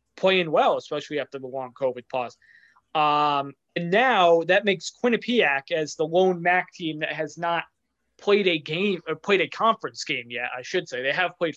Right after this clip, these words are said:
four games. Um, none of them were conference games, and they have not played since December sixth.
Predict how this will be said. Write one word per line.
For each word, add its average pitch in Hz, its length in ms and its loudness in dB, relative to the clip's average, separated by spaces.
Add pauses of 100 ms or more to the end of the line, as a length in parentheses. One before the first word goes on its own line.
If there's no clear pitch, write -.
four 156 220 0
games. 123 500 -8 (340)
Um, 143 320 -2
none 190 160 0
of 175 60 -4
them 165 140 -4
were 135 120 -8
conference 170 560 -6
games, 117 500 -18
and 127 380 -10
they 170 160 -2
have 156 180 -6
not 160 240 -6
played 151 400 -2 (440)
since 147 320 -14
December 196 600 -4
sixth. - 720 -10